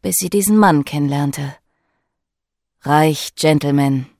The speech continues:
Die beiden heirateten schon nach wenigen Monaten. Ich weiß schon gar nicht mehr, warum ich es drauf anlegte, ihm zu gefallen. Wahrscheinlich, weil wir Frauen den Konkurrenzgedanken nie wirklich ablegen können.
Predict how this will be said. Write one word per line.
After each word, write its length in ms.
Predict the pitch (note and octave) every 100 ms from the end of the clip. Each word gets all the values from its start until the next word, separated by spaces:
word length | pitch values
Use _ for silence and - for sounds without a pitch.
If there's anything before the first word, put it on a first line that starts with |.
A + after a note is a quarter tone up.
| _ -
Die 80 | -
beiden 360 | C3 C#3 C#3
heirateten 540 | C#3 D3+ C#3+ C#3 C3+ C3+
schon 220 | - D3+
nach 160 | C#3+ -
wenigen 340 | D#3 D3 C#3
Monaten. 540 | C#3+ E3+ D3 - B2+ - _ _ _ _ _ _ _ _ _ _ _ _ _
Ich 400 | - - - E3+
weiß 200 | F3+ E3+
schon 160 | F3 F3+
gar 160 | E3+
nicht 260 | E3+ D#3+ -
mehr, 560 | E3+ E3 D#3+ D#3+ D3+ _ _ _ _ _ _ _ _ _ _ _
warum 360 | F3+ F3 F#3
ich 160 | D3+ -
es 120 | A#2+
drauf 280 | - C3+ -
anlegte, 440 | C#3+ C#3 C#3 - C#3
ihm 140 | B2+
zu 140 | -
gefallen. 480 | C3 B2+ C3+ B2+ A#2 - _ _ _ _ _ _ _ _ _ _ _ _ -
Wahrscheinlich, 580 | - - A#3+ B2 A#2+
weil 120 | B2+ B2
wir 120 | A#2
Frauen 320 | - C#3 D3
den 120 | C3+
Konkurrenzgedanken 960 | - C#3+ C#3+ C#3 D3+ - C3+ C#3 C3+ C#3
nie 160 | C#3+
wirklich 380 | C3 C3 C3 -
ablegen 400 | E3+ C3 B2 -
können. 320 | - C3 C3+